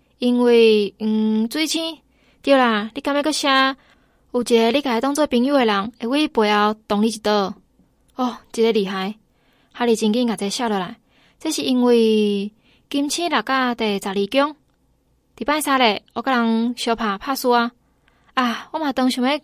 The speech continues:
写甲人相拍呢。好啦，安尼个写做我小赌赌输好啊。无毋对，因为你赌我相拍赢嘛。”因搁开一钟头，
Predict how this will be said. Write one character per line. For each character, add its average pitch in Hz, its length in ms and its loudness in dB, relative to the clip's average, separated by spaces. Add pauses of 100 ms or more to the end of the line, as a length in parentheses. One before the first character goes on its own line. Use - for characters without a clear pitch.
(100)
写 294 200 -4
甲 311 120 -2
人 277 120 0
相 240 160 2
拍 220 160 -2
呢。 185 160 -4 (540)
好 285 180 0
啦， 226 140 2
安 226 100 -2
尼 247 80 0
个 226 120 0
写 233 220 -2
做 247 320 2
我 247 100 -2
小 226 220 0
赌 240 220 0
赌 226 200 2
输 220 200 0
好 233 120 -2
啊。 202 200 -4 (640)
无 247 140 2
毋 220 80 4
对， 208 120 0 (180)
因 220 120 -2
为 208 80 0
你 247 120 -2
赌 254 200 -2
我 269 240 4
相 247 200 -4
拍 226 180 -2
赢 185 220 -4
嘛。” 185 200 -6 (600)
因 233 100 -2
搁 262 120 2
开 277 180 -2
一 233 120 -2
钟 247 200 0
头， 226 400 0